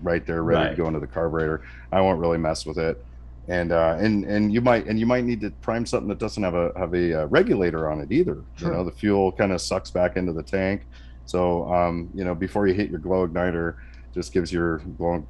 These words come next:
Speaker 1: glow igniter that much more life. So
Speaker 2: Right.
Speaker 1: yeah, I guess I do prime. <laughs> So,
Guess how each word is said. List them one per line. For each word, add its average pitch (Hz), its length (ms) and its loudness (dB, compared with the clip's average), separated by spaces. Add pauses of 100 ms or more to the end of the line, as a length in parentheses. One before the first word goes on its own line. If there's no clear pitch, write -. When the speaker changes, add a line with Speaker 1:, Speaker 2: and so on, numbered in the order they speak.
(100)
Speaker 1:
glow 85 200 4
igniter 80 340 0
that 78 140 0
much 80 220 -8
more 78 160 0
life. 80 500 0
So 82 180 -2
Speaker 2:
Right. 98 80 2
Speaker 1:
yeah, 85 100 4
I 87 40 2
guess 117 180 -2
I 101 80 2
do 90 140 -2
prime. 78 280 -2 (160)
<laughs> - 760 0
So, - 400 0